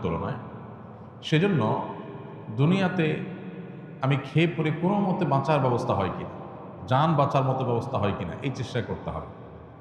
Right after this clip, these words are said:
আমাদের নবী করিম সাল্লাল্লাহু আলাইহি সাল্লামের বাসায়, তার ঘরে মাসকে মাস অতিবাহিত হয়েছে, শুধু শুকনা খেজুর আছে, কিচ্ছু নাই, চাল, ডাল, গোশ, কিচ্ছু না। মাসকে মাস। আপনি বা আমরা নিশ্চয়ই এর চাইতে বেশি অভাবী না।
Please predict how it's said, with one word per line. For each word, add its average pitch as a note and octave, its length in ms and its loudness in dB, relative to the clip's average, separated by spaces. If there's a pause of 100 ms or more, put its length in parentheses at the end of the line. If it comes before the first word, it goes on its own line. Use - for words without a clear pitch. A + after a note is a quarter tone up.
(420)
আমাদের D3+ 260 4
নবী D3+ 160 4
করিম E3 240 2
সাল্লাল্লাহু D3 380 0
আলাইহি D3 180 -2
সাল্লামের D3 280 -2
বাসায়, B2+ 540 2 (720)
তার A#2 260 2
ঘরে A2+ 560 4 (920)
মাসকে A#2 380 4
মাস C3+ 400 2
অতিবাহিত C3+ 440 4
হয়েছে, D3+ 460 4 (220)
শুধু D3+ 140 0
শুকনা D#3+ 320 -2
খেজুর C#3 340 2
আছে, G2+ 200 0
কিচ্ছু - 320 -2
নাই, F#2+ 220 -4
চাল, G#2+ 360 2
ডাল, G2+ 420 -2
গোশ, G#2 240 -4
কিচ্ছু - 220 -8
না। - 80 -12 (200)
মাসকে B2 340 -2
মাস। G2 300 0 (800)
আপনি C#3 320 4
বা C3+ 100 4
আমরা B2 280 6
নিশ্চয়ই A#2+ 440 2
এর D3 160 2
চাইতে F#3+ 300 4
বেশি C3+ 200 4
অভাবী G2 280 2
না। - 280 -4